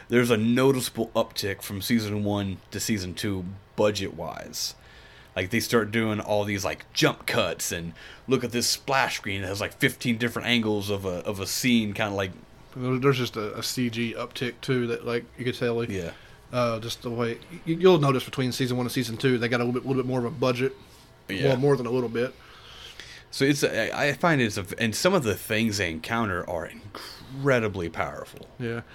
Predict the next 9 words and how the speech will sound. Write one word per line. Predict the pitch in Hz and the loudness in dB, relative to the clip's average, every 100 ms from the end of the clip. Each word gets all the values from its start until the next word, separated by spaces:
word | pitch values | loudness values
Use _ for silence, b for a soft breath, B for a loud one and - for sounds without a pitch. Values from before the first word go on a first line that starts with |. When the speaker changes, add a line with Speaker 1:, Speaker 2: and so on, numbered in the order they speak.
| B B B | B B B
Speaker 2:
The | 127 | 2
show | 170 180 156 | 6 8 8
does | 131 139 127 - | 8 6 4 0
end | 123 135 135 135 135 | -2 0 -2 -4 -6
on | 120 117 | -4 -2
a, | 113 113 113 | -4 -4 -6
uh, | 113 113 117 - - - | -6 -8 -12 -20 -20 -20
Speaker 1:
Pretty | - 127 | -4 0
Speaker 2:
a | 101 | 0